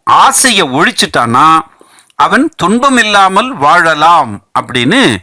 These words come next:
புத்தர் பெருமான் நமக்கு அறிவுறுத்தியிருக்காரு. பொறுமையை காக்கிறதே ஒரு மிகச்சிறந்த பிரார்த்தனை தெரியுமா நமக்கு? புத்தர் பெருமான் வலியுறுத்திருக்காரு.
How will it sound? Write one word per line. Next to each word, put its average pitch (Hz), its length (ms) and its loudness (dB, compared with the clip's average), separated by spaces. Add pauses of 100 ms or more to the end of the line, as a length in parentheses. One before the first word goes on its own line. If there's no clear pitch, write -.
(440)
புத்தர் 135 380 -4
பெருமான் 135 400 -2
நமக்கு 131 240 -4
அறிவுறுத்தியிருக்காரு. 113 840 -4 (2500)
பொறுமையை 302 560 2 (160)
காக்கிறதே 196 640 0 (220)
ஒரு 165 180 -2
மிகச்சிறந்த 233 760 0
பிரார்த்தனை 160 500 -2 (120)
தெரியுமா 170 380 -2
நமக்கு? 160 340 0 (1120)
புத்தர் 143 340 -6
பெருமான் 147 380 0
வலியுறுத்திருக்காரு. 139 760 -4